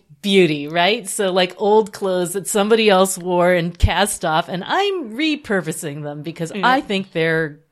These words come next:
Speaker 1: awesome in
Speaker 2: Yeah.
Speaker 1: one way. I see their potential. I see their beauty.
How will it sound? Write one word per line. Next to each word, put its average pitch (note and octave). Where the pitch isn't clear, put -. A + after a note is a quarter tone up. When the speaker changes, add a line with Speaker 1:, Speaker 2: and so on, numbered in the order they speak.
Speaker 1:
awesome D3
in D#3+
Speaker 2:
Yeah. F#3+
Speaker 1:
one D#3+
way. D#3
I F#3+
see G3
their F3+
potential. D#3+
I E3
see E3
their D#3
beauty. C#3+